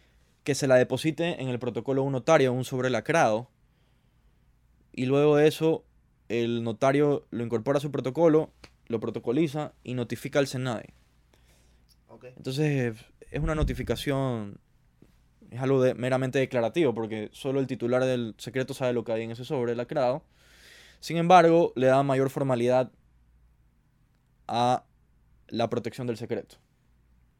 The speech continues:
Speaker 2: Ok, y en este caso también se deriva lo que serían, entonces, que puedas permitir el acceso a ese secreto.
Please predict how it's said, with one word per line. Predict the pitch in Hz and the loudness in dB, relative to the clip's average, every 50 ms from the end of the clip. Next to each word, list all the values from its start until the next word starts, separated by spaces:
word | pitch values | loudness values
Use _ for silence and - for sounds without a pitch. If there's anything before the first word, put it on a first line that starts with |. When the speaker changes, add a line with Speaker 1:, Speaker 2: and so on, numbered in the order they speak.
| _ _ _ _ _ _ _ _ _ _ | _ _ _ _ _ _ _ _ _ _
Speaker 2:
Ok, | - 120 113 - - _ | -20 -20 -20 -20 -20 _
y | - 120 123 | -18 -16 -16
en | 127 | -16
este | 139 - - 156 | -16 -18 -18 -16
caso | - 147 147 160 147 | -16 -14 -14 -14 -14
también | - 117 120 127 131 135 - _ _ _ - | -14 -14 -14 -14 -16 -16 -18 _ _ _ -20
se | - - 113 | -20 -16 -12
deriva | 107 107 107 110 117 123 127 123 | -10 -10 -10 -10 -8 -8 -8 -10
lo | 113 101 | -10 -14
que | _ - | _ -20
serían, | - 101 95 104 107 110 | -20 -20 -20 -20 -20 -20
entonces, | - _ - 107 107 104 - 107 - - _ _ _ _ _ _ _ _ _ | -20 _ -20 -20 -20 -20 -20 -20 -20 -20 _ _ _ _ _ _ _ _ _
que | - 110 107 107 | -16 -16 -16 -16
puedas | _ - 120 120 120 120 123 120 120 - - - - _ _ _ _ _ _ - | _ -14 -12 -10 -8 -6 -6 -8 -8 -12 -16 -18 -20 _ _ _ _ _ _ -16
permitir | 110 113 110 107 104 101 120 123 | -14 -14 -14 -16 -16 -16 -14 -12
el | 135 135 127 | -12 -12 -12
acceso | 113 - - 135 131 143 139 | -14 -16 -18 -20 -18 -20 -20
a | |
ese | 131 131 135 127 123 117 | -20 -20 -20 -20 -20 -20
secreto. | 120 - - 143 151 165 147 127 123 | -20 -20 -20 -20 -20 -20 -20 -20 -20